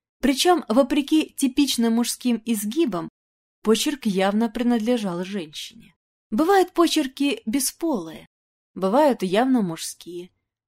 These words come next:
А надпись на сером конверте, несмотря на уверенный властный нажим, явно была выведена женской рукой. Кроме имени получателя не стояло ничего,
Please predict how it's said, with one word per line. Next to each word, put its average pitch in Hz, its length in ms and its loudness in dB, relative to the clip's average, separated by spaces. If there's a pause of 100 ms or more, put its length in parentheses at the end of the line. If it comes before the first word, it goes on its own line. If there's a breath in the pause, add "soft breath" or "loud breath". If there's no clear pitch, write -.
(280)
А 196 140 2
надпись 214 480 2
на 196 140 -2
сером 190 420 0
конверте, 190 720 -2 (280)
несмотря 240 520 2
на 285 200 2
уверенный 220 720 2
властный 202 580 2
нажим, 190 580 -4 (460)
явно 269 540 2
была 233 300 2
выведена 240 680 -2 (200)
женской 208 600 -6
рукой. 175 540 -16 (500)
Кроме 202 360 4
имени 220 500 0
получателя 214 800 -2 (300)
не 220 120 2
стояло 208 440 -4
ничего, - 640 -8